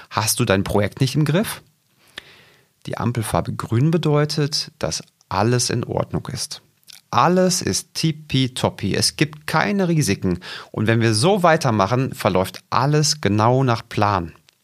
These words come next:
Gelb hingegen bedeutet, dass gerade etwas nicht mehr nach Plan verläuft. Es gibt eine sogenannte Planabweichung.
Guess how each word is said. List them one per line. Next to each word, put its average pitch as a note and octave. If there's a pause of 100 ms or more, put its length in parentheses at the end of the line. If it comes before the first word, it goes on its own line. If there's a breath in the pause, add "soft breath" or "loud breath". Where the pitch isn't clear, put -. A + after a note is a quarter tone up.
(1200 loud breath)
Gelb F#3+
hingegen G#2
bedeutet, F#2
dass G#2+ (100)
gerade A2
etwas -
nicht D3+
mehr G2
nach F2
Plan F#2
verläuft. - (300)
Es -
gibt -
eine B2+
sogenannte A#2
Planabweichung. A#2